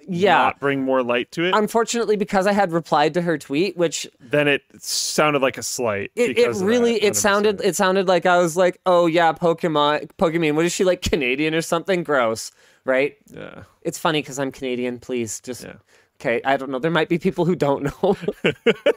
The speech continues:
Speaker 1: The, the, the point is, um, terrible tweet. I removed the tweet. I'm not gonna remove the bit of the Wan show, and I've already,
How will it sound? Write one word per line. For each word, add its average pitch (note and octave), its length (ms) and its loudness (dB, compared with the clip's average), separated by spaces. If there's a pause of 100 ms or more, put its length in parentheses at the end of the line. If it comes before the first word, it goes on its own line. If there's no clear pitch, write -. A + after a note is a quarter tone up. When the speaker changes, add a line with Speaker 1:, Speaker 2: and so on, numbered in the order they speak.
(340)
Speaker 1:
The, C4+ 640 -6
the, G#3+ 180 0 (100)
the A3 80 2
point C#4 480 2
is, F#3 440 0 (1000)
um, D#3+ 480 4 (1200)
terrible A3 420 2
tweet. F#3 500 -2 (120)
I D#3+ 140 6
removed F3 420 2
the F3+ 80 0
tweet. E3 480 0
I'm E3+ 100 2
not G3+ 220 0
gonna G#3 180 0
remove F3+ 400 0
the F3 80 0
bit D#3+ 160 2
of E3+ 80 0
the F3 80 0
Wan C#3+ 260 0
show, C#3+ 300 2
and C3+ 80 2
I've C3+ 100 2
already, D#3+ 400 2